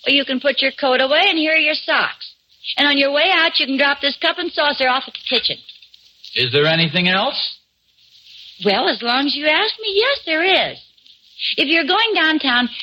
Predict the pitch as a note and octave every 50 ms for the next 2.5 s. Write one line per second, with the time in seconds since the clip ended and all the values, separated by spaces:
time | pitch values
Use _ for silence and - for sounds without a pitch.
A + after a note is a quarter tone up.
0 | - - C#4+ D4+ F4 G4+ G4 F4 E4 D#4+ D4+ C#4+ - B3 B3+ B3+ A#3+ B3 G#3+ G3
1 | A3+ A#3+ A#3+ A3+ - G#3 - G#3+ G3+ A3+ A3 A3 - A3+ G3 - A3 G#3 G#3 -
2 | G3+ F#3+ G3 G3+ G3+ G3+ - G3+ G3 G#3